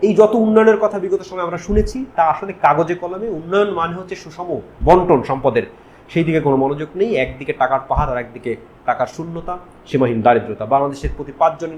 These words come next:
নাগরিকের একজন এখনো দরিদ্র, এই বাস্তবতা। দর্শক, আপনারাও আপনাদের মতামত জানান যে এই দুর্নীতি বন্ধের জন্য কি করণীয়, সেই সঙ্গে এই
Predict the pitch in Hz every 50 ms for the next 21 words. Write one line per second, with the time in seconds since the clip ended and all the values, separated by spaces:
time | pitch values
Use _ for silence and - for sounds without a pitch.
0 | 156 - - 147 147 139 147 151 151 170 185 151 139 139 - - 131 123 123 -
1 | 127 127 117 131 151 156 151 143 156 170 170 - - - - - - 135 131 123
2 | 117 - - 120 110 - - 98 98 - - 170 175 175 190 190 190 - - -
3 | - - - - - - - - - - - - - - - - - - 147 151
4 | 185 185 196 190 175 185 175 180 175 160 160 156 165 165 175 165 156 165 160 165
5 | 185 202 214 202 156 147 151 165 - 156 156 160 170 165 165 - - 131 127 143
6 | 151 151 156 151 156 139 143 139 139 135 135 151 143 147 147 147 147 143 - -
7 | 190 - 180 170 175 175 175 175 175 180 180 - - 214 214 - 214 202 208 208
8 | 190 180